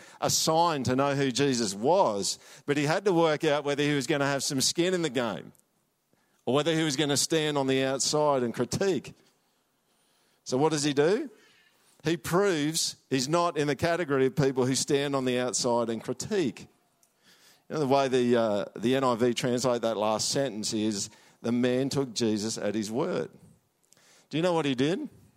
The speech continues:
The man stepped out of the balcony. <laughs> That's what he did. He stepped out of the center where he expected Jesus to come and serve his every whim and wish.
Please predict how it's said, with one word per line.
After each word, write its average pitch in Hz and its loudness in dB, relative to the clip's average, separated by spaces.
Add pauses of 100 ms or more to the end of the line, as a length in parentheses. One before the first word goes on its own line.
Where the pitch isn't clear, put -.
(1120)
The 101 -10
man 123 -4
stepped 120 -4
out 117 0
of 110 -4
the 113 -4
balcony. 135 -4 (540)
<laughs> - -20
That's - -6
what 110 -2
he 117 0
did. 151 -2 (1800)
He 151 0
stepped 170 0
out 151 0
of 143 -6
the 131 -2
center 151 0 (1120)
where 135 0
he 147 2
expected 135 0
Jesus 131 0
to 123 -8
come 139 -2
and 120 2
serve 143 2
his 127 2
every 131 2
whim 135 2
and 123 -2
wish. 151 -2